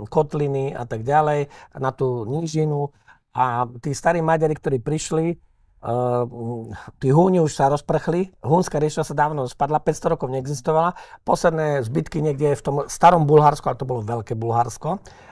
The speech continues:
tam to nejako že zaniklo. Eh, ako je to možné, že oni spájajú, mm, ehm, Attilu a tam je päťsto rokov priepasť a potom prišli starí Maďari a oni to spájajú nejako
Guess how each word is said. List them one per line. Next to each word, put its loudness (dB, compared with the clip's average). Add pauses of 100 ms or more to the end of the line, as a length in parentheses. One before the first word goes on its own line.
tam -8
to -2
nejako -6
že -4
zaniklo. 0 (400)
Eh, -6 (540)
ako -4
je -2
to -4
možné, -2
že -4
oni -4
spájajú, 2 (100)
mm, -10
ehm, -8 (640)
Attilu 0 (1300)
a -16
tam -4
je -2
päťsto -4
rokov -4
priepasť -2 (540)
a -10
potom -2
prišli -6
starí -4
Maďari -4
a -6
oni -2
to -4
spájajú 2
nejako -6